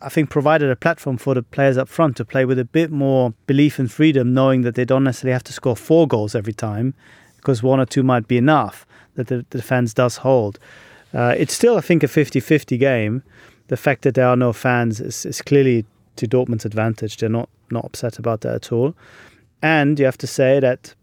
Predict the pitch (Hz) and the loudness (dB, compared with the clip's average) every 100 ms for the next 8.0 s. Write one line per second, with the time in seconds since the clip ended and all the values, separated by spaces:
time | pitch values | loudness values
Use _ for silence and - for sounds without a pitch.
0 | - 139 127 139 143 135 120 - - _ | -8 -6 0 2 4 2 0 -6 -16 _
1 | _ _ - _ - 127 131 120 127 151 | _ _ -20 _ -4 0 2 0 -2 0
2 | 151 127 139 135 123 - 151 156 139 123 | 0 2 2 2 0 2 2 2 2 2
3 | 120 131 120 101 - 127 135 131 123 117 | 2 2 0 -4 -2 2 2 2 -2 0
4 | 127 123 113 120 131 131 143 143 135 127 | 0 0 -2 -4 0 2 2 2 2 2
5 | 123 123 131 135 - 131 120 120 - 123 | 2 2 2 2 0 0 0 0 -2 0
6 | 123 120 110 - _ _ - - - 131 | 2 0 -2 -6 _ _ -14 -10 -4 -2
7 | 117 123 - - 117 - 113 131 - - | 0 -2 -2 -2 -2 0 0 0 -4 -18